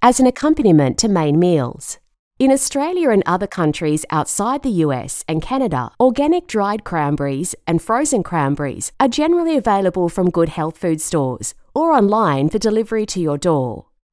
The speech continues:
The best ways to enjoy dried cranberries include adding a handful to your muesli, breakfast bowls, or to spruce up your salads.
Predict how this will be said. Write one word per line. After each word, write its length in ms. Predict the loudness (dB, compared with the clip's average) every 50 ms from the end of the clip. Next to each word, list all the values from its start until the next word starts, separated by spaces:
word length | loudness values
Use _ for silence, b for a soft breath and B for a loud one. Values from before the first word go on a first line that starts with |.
| _ -4
The 100 | -2 0
best 280 | 0 0 0 -2 -2
ways 300 | -2 0 0 0 0 -2 -2
to 120 | 0 2
enjoy 380 | 2 2 2 2 2 0 0 0
dried 380 | -2 -2 -2 0 0 -2 -4
cranberries 680 | -6 -4 -2 0 0 0 0 -2 -2 -4 -4 -4 -6 -6
include 760 | -4 -2 -2 -2 -2 -2 -2 -2 -2 -2 -4 -6 -8 -10 -14 _ -2
adding 260 | 0 0 2 2 2 2
a 60 | 0
handful 480 | 0 -2 -2 0 0 0 -2 -4 -4
to 100 | -2 0
your 140 | 0 2 2
muesli, 580 | 2 2 2 0 -2 -4 -4 -4 -4 -6 -10 -12 _
breakfast 460 | -2 -2 -2 0 0 -2 -4 -2 0 0
bowls, 420 | 2 2 2 2 0 -2 -4 -8 -6 _ 2
or 160 | 2 2 4
to 80 | 2 0
spruce 400 | -2 -2 -2 -2 -2 0 0 0
up 160 | -2 -2 -2
your 100 | -6 -6
salads. 720 | -4 -2 0 0 0 -2 -4 -6 -8 -10 -10 -10 -10